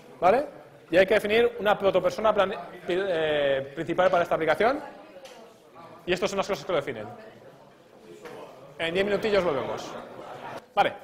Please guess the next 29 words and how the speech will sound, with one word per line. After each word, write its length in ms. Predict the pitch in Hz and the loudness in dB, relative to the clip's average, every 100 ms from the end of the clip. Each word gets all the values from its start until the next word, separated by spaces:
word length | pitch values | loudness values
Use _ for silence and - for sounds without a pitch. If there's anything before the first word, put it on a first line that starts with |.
| - - | -20 -2
bueno, 240 | 240 135 - - _ _ | 0 0 -6 -18 _ _
espero 300 | - 214 240 | -4 2 4
que 80 | 233 | 6
habéis, 220 | 208 196 | 6 4
que 240 | - - | -4 -2
ya 60 | 175 | 0
hayáis 80 | 180 | 0
terminado 300 | 180 175 170 | -2 -4 -4
más 140 | 160 | -6
o 40 | |
menos 140 | 160 151 | -8 -8
con 120 | 156 | -2
una 80 | 135 | 2
idea. 340 | 160 220 247 - | 4 2 0 -10
Espero 280 | 156 190 196 | -8 -4 -4
que 100 | 190 | -4
condense 420 | 160 160 185 185 | -6 -4 -4 -4
más 160 | 175 165 | -6 -4
o 60 | |
menos 180 | 165 160 | -6 -6
un 80 | 160 | -6
consenso 460 | 170 151 170 151 | -8 -8 -8 -8
general 340 | 156 143 147 135 | -8 -4 -4 -4
de 100 | 123 | -4
cuál 180 | 143 147 | -4 -6
es 60 | |
vuestro 240 | 143 131 131 | -6 -10 -8
público 280 | 135 135 | -6 -6
objetivo. 400 | 127 131 175 180 | -8 -6 -4 -6